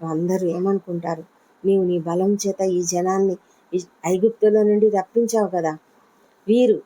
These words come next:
ఈ దేశ నివాసులతో ఈ సంగతి చెప్పి ఉందురు కదా, నీవు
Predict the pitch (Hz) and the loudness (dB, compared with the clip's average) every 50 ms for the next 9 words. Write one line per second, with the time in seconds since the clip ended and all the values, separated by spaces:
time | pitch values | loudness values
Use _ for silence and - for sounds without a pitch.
0 | - 190 214 240 214 214 214 220 214 - 214 208 196 190 185 180 185 185 - 185 | -2 0 0 2 4 4 4 4 4 0 0 0 0 0 0 -2 -2 -4 -4 -4
1 | 180 170 170 175 170 165 165 165 - 170 165 165 170 175 175 180 - 170 170 - | -6 -6 -4 -4 -4 -4 -4 -4 -6 -6 -4 -4 -4 -6 -8 -10 -14 -14 -12 -6
2 | - 208 208 202 185 180 170 165 - 165 156 151 147 160 _ _ _ _ _ _ | -2 0 0 0 0 0 -2 -6 -8 -10 -14 -14 -14 -20 _ _ _ _ _ _
3 | _ _ - 170 175 170 156 151 | _ _ -4 -2 -2 -2 -2 -4